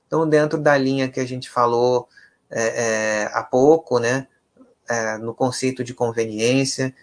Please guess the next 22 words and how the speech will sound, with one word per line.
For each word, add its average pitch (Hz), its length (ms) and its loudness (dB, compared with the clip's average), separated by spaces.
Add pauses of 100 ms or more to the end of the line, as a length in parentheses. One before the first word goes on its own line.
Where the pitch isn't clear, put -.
(220)
Então, 147 280 2
são 185 260 2
complementares, 202 1200 4
né? 127 240 -4
Que - 80 -20
vão 139 140 -6
trazer 131 360 -2
conforto, 156 920 4 (560)
é, 120 800 0
acessórios 135 540 2
pra 123 180 -2
casa, 127 1300 2 (640)
né? 120 340 -4
Muitas 131 440 -8
coisas, 123 640 -6 (440)
é, 117 520 -4
é, 104 60 -10
também 117 440 -2
nesse 120 240 -4
sentido. 127 640 -4 (1500)
Novo 170 260 8
posicionamento 139 920 4